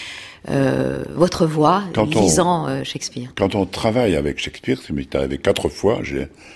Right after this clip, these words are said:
Speaker 2: adapté avec Peter Brook quatre de ses pièces, on atteint le plus haut niveau possible de l'expression humaine. Il y en a peut-être d'autres ailleurs,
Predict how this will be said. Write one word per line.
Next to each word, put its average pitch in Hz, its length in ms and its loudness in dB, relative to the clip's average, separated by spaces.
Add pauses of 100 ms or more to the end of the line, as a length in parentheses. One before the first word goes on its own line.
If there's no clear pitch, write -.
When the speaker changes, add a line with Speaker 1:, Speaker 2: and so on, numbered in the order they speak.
(220)
Speaker 2:
adapté 73 520 0
avec 73 200 0
Peter 73 300 -12
Brook 87 240 0
quatre 95 340 0
de 73 120 -4
ses 58 460 -6 (140)
pièces, - 460 -4 (1000)
on 98 140 6
atteint 110 340 6
le 95 180 6
plus 92 460 -2 (200)
haut 147 340 4
niveau 92 340 2
possible 98 600 0
de 85 120 2
l'expression - 520 -4 (420)
humaine. 65 300 0 (520)
Il - 80 0
y - 20 0
en 69 40 0
a 69 80 0
peut-être 71 240 -4
d'autres 73 280 -4
ailleurs, 104 280 6